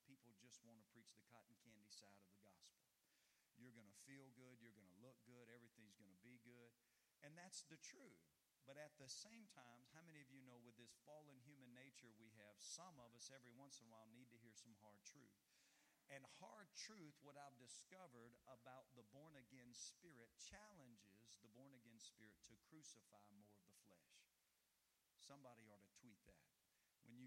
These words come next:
get challenged from the Word of God, the born-again nature inside of you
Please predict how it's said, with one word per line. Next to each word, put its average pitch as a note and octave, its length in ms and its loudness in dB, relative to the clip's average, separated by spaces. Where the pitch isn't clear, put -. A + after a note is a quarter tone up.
get B2+ 160 0
challenged E3 720 6
from A#2+ 160 0
the A2+ 160 0
Word C#3+ 160 2
of A2+ 160 -2
God, G#2 320 -6
the G#2+ 160 -4
born-again C3 800 2
nature B2 400 0
inside A#2+ 480 2
of G#2 160 0
you F#2+ 240 -4